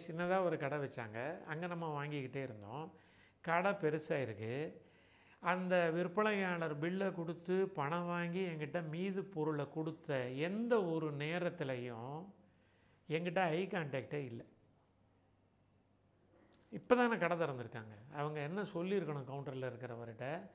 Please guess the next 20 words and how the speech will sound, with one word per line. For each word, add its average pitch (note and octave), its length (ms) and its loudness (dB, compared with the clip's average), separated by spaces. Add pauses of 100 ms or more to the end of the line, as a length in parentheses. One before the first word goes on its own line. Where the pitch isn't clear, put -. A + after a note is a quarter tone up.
(300)
அவர் F#3+ 220 6
ஃபோன்ல A#3 280 4
யார்கிட்டயோ D#3+ 420 4
பேசிக்கிட்டு C#3+ 500 -6
இருக்காரு. A2 300 -14 (800)
ஃபோன்ல G3+ 140 0
யார்கிட்டயோ E3 400 2
பேசிக்கிட்டு A#2+ 400 -6
இருக்காரு. G#2+ 260 -16 (760)
அவரு G#3+ 220 6 (500)
என்கிட்ட E3 180 -2
என்ன E3+ 220 0
சொல்லணும்? D3 500 -4
"வாங்க E3 220 2
சார், G3+ 240 -2
இன்னொரு D3+ 280 0
தடவை C#3 220 0
இந்த A#2+ 120 -4
கடைக்கு A#2 280 -6
வாங்க." G#2 260 -10